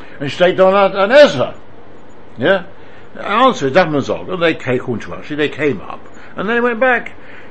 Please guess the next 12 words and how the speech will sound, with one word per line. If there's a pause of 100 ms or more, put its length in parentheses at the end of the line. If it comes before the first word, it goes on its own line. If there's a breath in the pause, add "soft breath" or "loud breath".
(100)
Because
one,
it's
understandable,
they
came
up
to
rebuild
the
Beis
Hamikdash,